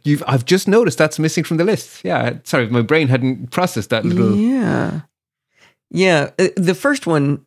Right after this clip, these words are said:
Speaker 2: uh, Bluffs, is that on both, on
Speaker 1: That's
Speaker 2: all of them as well?
Speaker 1: universal, not just computers. That is,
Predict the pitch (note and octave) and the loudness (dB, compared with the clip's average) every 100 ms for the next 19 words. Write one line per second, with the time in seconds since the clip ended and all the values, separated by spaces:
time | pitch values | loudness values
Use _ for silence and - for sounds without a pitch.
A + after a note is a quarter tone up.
0 | - D3+ C#3+ C3 C3 F3+ E3 - - C#3 | -2 0 2 0 2 2 2 0 -4 -2
1 | C#3+ E3 F3 E3+ E3+ F#3 G#3 - - - | 0 2 2 0 0 0 -2 -4 -4 0
2 | D#3+ E3 E3+ F3+ E3+ D3+ D3+ F#3 C#3 C3+ | 0 2 0 0 -2 0 0 0 0 0
3 | F#3+ A3+ G#3 D3 G3+ - G2+ D#2+ - D3 | 2 4 2 2 -2 -2 -8 -8 -4 -2
4 | F#3+ F#3+ - D3 G3 A2 - - _ _ | 0 -2 -4 -6 -4 -6 -12 -20 _ _
5 | - D3 C#3+ B2 | -4 0 0 -2